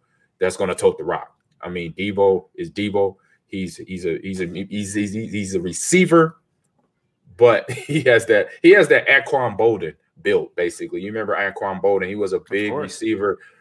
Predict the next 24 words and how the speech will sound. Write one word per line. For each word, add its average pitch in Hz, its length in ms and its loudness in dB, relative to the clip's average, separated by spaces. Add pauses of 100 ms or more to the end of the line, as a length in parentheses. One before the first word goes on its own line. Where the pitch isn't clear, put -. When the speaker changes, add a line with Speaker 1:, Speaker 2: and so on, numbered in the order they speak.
(260)
Speaker 1:
but 113 300 4
wasn't 110 360 0
a, 101 200 -8
I 101 40 -4
mean, 95 380 -8
when 107 160 -8
you 107 160 -4
looked - 220 4
at 117 160 4
him, 110 120 -6
you 123 80 -2
like, 95 220 0
"Man, 90 140 -8
that's 107 200 -6
a 85 40 -4
running 95 360 -6
back 82 320 -8
playing 92 260 -6
wide 92 140 -2
receiver." 95 440 -6
And 95 220 -6
this 110 140 -6
is 90 80 -14
Deebo, 87 500 -6